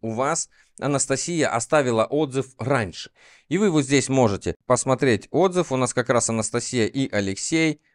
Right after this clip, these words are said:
Мы вот жмем и подтягиваем этот отзыв. Дальше сохраняем, да, и обновляем страничку.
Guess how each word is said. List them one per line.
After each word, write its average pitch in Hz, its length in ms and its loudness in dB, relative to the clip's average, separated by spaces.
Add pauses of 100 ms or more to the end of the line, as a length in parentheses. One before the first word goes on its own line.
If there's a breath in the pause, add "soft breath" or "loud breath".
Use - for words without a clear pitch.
Мы 151 300 0
вот 104 220 0
жмем 160 320 4
и 139 160 -4
подтягиваем 113 720 2
этот 104 240 -2
отзыв. 170 300 2 (100)
Дальше 110 500 0
сохраняем, 139 1040 0 (420 soft breath)
да, 117 380 0
и 151 280 0 (140)
обновляем 131 960 2
страничку. - 680 -4